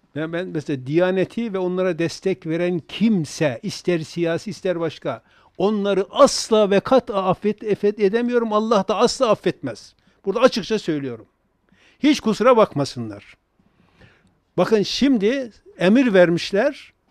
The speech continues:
Sabah namazı imsaktan önce kılınıyor. Yatsı namazı vaktinden sonra kılınıyor.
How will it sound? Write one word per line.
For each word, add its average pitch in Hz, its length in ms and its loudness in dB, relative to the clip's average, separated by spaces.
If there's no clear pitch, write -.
Sabah 202 480 2
namazı 185 680 0
imsaktan 196 720 -2
önce 254 280 -4
kılınıyor. 113 680 -10
Yatsı 196 400 -2
namazı 240 400 -2
vaktinden 285 500 0
sonra 208 340 -4
kılınıyor. 123 560 -8